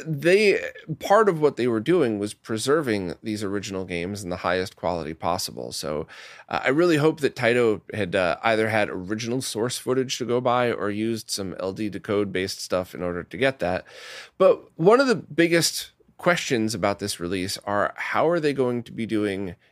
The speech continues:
international releases? Are they going to be putting the efforts that the fan community puts in for localizations? Are they gonna just do things like take a, a release on Sega C D and, and take that English dub from there? So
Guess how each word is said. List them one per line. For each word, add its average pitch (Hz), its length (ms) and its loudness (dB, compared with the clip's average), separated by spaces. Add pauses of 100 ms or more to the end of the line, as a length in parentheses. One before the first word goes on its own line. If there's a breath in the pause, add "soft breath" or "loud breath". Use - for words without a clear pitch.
(140)
international 110 720 -2
releases? 78 720 -6
Are 95 100 -4
they 101 140 -4
going 110 220 -2
to 101 80 -12
be 104 100 -6
putting 110 320 -2
the 92 100 0
efforts 107 480 -2 (280 loud breath)
that - 160 -8
the 98 60 -14
fan 117 280 2
community 131 400 0
puts 135 320 -2
in 131 220 2
for 110 280 0
localizations? 117 1000 -2 (380 loud breath)
Are 110 100 2
they 110 100 4
gonna 107 200 0
just 110 240 -4
do 113 100 -2
things 113 460 0
like 101 340 2 (480 loud breath)
take 123 320 2
a, 101 300 4 (480)
a 107 160 4
release 117 500 0
on 110 140 2
Sega 113 340 0
C 107 220 -2
D 117 320 0
and, 90 180 -4 (100)
and - 140 -16
take 104 220 -2
that 113 180 2
English 113 380 -2
dub 110 240 2
from 90 180 -6
there? 110 380 4 (320 loud breath)
So 156 260 6